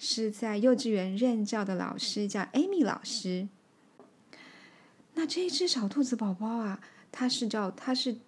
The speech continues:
道奇兔哦。它的眼睛、眼部中间、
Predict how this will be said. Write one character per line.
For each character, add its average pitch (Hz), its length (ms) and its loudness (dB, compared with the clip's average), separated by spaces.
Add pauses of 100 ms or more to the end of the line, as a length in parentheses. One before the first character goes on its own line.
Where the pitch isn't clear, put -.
道 220 320 0
奇 175 480 -4
兔 202 300 -2
哦。 - 240 -6 (320)
它 - 100 -10
的 381 160 2
眼 185 360 2
睛、 262 480 4 (220)
眼 190 280 2
部 254 400 2
中 240 400 2
间、 254 500 2